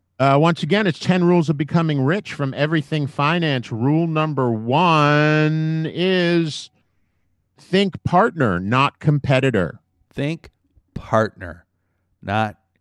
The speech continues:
Speaker 2: competitor, right? It's not, "Oh no, I've got an invasive species here. Oh no, I've got an invasive species here." It's, "Oh no, I could put these two invasive species together and let them destroy each other."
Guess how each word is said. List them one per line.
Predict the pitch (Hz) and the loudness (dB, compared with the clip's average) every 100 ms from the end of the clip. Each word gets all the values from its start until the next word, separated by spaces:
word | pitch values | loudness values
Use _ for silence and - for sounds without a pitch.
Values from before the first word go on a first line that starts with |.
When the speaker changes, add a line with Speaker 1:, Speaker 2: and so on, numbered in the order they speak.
| _ | _
Speaker 2:
competitor, | - 131 - 110 95 87 85 85 _ - | -10 -10 -6 -4 -4 -6 -12 -16 _ -8
right? | 110 131 160 _ _ _ _ | -4 -4 -6 _ _ _ _
It's | - 135 131 | -4 -4 0
not, | 156 160 - _ _ | 0 0 -4 _ _
"Oh | 143 147 | 0 2
no, | 151 151 123 - | 2 2 2 0
I've | 117 | -4
got | 123 123 | -2 -2
an | 120 | -4
invasive | 110 113 - 107 | -4 -4 -4 -10
species | - 113 90 95 - | -6 -6 -6 -10 -4
here. | 151 165 175 _ _ - | -2 -2 -4 _ _ -4
Oh | 123 | 0
no, | 120 113 | 2 2
I've | 104 | 2
got | 110 107 | -4 -4
an | |
invasive | 107 101 101 - 92 | -8 -6 -8 -8 -10
species | - 104 101 - | -8 -8 -10 -12
here." | - 180 143 95 95 _ - | -4 -2 0 -2 -8 _ -10
It's, | 113 107 - | -10 -10 -6
"Oh | 127 127 | -2 0
no, | 143 139 101 101 _ _ _ _ - | 2 2 0 -2 _ _ _ _ -6
I | 131 | -4
could | 139 120 | -4 -4
put | - 127 | -2 -2
these | 117 | -4
two | - 127 | -2 -2
invasive | 107 107 107 101 | -2 -4 -8 -10
species | - 113 - 104 95 _ _ | -10 -10 -8 -12 -14 _ _
together | - 101 - 127 165 98 78 - _ _ _ _ _ _ _ _ _ _ | -12 -10 -6 -4 -2 -4 -8 -12 _ _ _ _ _ _ _ _ _ _
and | 107 | -10
let | 101 - | -8 -8
them | 101 | -8
destroy | 92 - 104 98 | -10 -8 -4 -2
each | 92 85 | -4 -10
other." | 78 - | -16 -20